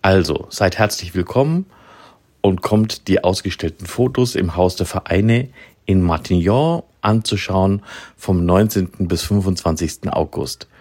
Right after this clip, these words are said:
Täglich von zehn bis siebzehn Uhr. Der Künstler ist anwesend. Drei zwei eins, Happy Shooting. Grüße gehen raus an die französischen Hörer von Happy Shooting,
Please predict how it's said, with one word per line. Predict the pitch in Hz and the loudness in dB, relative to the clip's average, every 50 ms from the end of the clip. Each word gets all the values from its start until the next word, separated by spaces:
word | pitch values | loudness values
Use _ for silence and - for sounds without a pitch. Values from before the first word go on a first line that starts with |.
| - - - - _ _ _ - | -20 -20 -20 -20 _ _ _ -6
Täglich | - - 131 135 135 131 127 120 | 0 2 2 2 4 2 0 2
von | - 98 85 - | 2 -2 -2 0
zehn | - 98 95 90 | 0 0 0 0
bis | 92 92 - | 0 -4 -2
siebzehn | - 90 - - - - 90 - - | -2 -4 -4 -4 -6 -6 -6 -2 -2
Uhr. | 82 78 - - _ - - _ _ _ - | -2 -2 -2 -4 _ -20 -20 _ _ _ -4
Der | 92 90 | -4 -4
Künstler | - - 117 113 110 - - 95 - | 0 0 0 0 0 0 0 0 0
ist | - - - | 2 0 -2
anwesend. | - 80 80 76 - - - - - - - - - - - - _ _ - - - - - - - - - - _ _ - | -2 0 0 -2 -4 -6 -8 -8 -10 -12 -12 -10 -10 -12 -12 -12 _ _ -20 -20 -20 -20 -20 -20 -20 -20 -20 -20 _ _ -4
Drei | 92 - 90 92 87 | -2 0 2 0 0
zwei | - - 87 82 - - | 0 0 0 0 0 0
eins, | 87 98 120 147 180 190 - - - - - - _ _ _ - _ | 0 0 2 2 0 -2 -2 -4 -6 -6 -8 -10 _ _ _ -20 _
Happy | - - - - 95 - - 90 | -18 -8 -2 -2 -2 0 0 -4
Shooting. | - - 110 127 127 - 151 143 151 156 160 - - - - - _ _ _ - | 0 2 0 0 0 0 -2 -2 -2 -6 -8 -10 -14 -20 -20 -20 _ _ _ -6
Grüße | 110 113 135 160 147 - 131 | -2 2 2 2 2 0 -4
gehen | - - - 107 | -2 0 0 0
raus | 101 - 92 95 104 110 117 117 - | 2 2 2 4 4 4 2 0 -4
an | - - 92 87 | -6 -4 -4 -4
die | 87 80 | -4 -6
französischen | - - 87 82 82 82 - 95 95 87 90 85 - - 95 90 | -4 -2 -2 -2 -2 -2 -2 -2 -2 0 -2 -6 -6 -4 -4 0
Hörer | 90 101 117 120 117 120 117 113 117 113 | 2 2 2 2 0 0 2 2 2 0
von | - - 95 82 | -2 -4 -6 -6
Happy | 85 90 - - - - | -4 -8 -8 -6 -8 -6
Shooting, | - 123 127 127 - 151 143 151 165 | -2 -2 -2 -2 -2 -4 -4 -4 -6